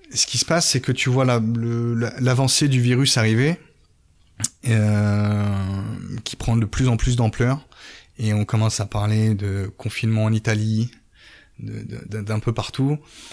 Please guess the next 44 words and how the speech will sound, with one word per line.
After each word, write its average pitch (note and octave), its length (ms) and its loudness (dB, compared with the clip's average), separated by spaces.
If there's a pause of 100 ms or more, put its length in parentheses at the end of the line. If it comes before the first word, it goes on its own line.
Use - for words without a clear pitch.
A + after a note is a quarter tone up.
(160)
Et G2+ 120 -6
toi, C#3 140 -2
t'es A2+ 120 -2
en G2+ 80 0
stress. - 480 -4 (260)
T'es G2+ 80 -8
en G2 80 -4
stress - 320 -4
parce - 180 -4
que G2 380 -2 (200)
de G#2+ 180 -4
ton A#2 180 0
côté, B2 600 0
bah, A2 220 -12
t'es, A2 260 -2
euh, G2 120 -4 (380)
au A2 100 -4
Mama A2 320 2
où, G2+ 500 -2
où G#2 60 0
tu - 160 -4
bosses, D#3 260 0
mais A2 120 0
de G#2+ 80 -2
l'autre G2+ 180 -4
côté, D#3+ 380 0 (680)
t'as G#2+ 80 -2
le G#2 60 0
Palladia G#2 360 0
qui - 100 -12
t'attend D3 500 0
et G2+ 100 -6
c'est - 220 -2
juste C3+ 380 0
la G#2+ 100 0
période A#2 320 0
charnière, C3+ 460 0
en G#2 100 -2
fait. - 220 -8
C'est G#2+ 100 -4
simple, C#3 260 -2
ma G#2+ 120 0
période A2+ 320 0
d'essai, D#3 580 0